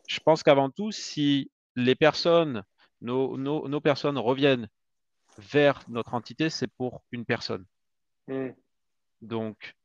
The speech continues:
Speaker 1: voilà, c'est, c'est, c'est l'humain et c'est ce que, c'est ce que je te dis, savoir
Speaker 2: Mm.
Speaker 1: écouter, vivre les émotions. Et ça, c'est, c'est là, c'est avec un échange avec un D R H un jour qui m'a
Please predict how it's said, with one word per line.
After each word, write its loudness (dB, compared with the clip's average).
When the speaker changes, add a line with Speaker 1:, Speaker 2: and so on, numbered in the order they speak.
Speaker 1:
voilà, 2
c'est, -8
c'est, -2
c'est -4
l'humain -2
et -4
c'est -6
ce -12
que, -6
c'est -12
ce -14
que -16
je -18
te -10
dis, -10
savoir 0
Speaker 2:
Mm. 0
Speaker 1:
écouter, -4
vivre -6
les 0
émotions. -8
Et -12
ça, 6
c'est, 6
c'est 0
là, 8
c'est 2
avec 4
un 0
échange -2
avec 0
un 0
D 6
R 2
H -2
un -8
jour -10
qui -14
m'a -4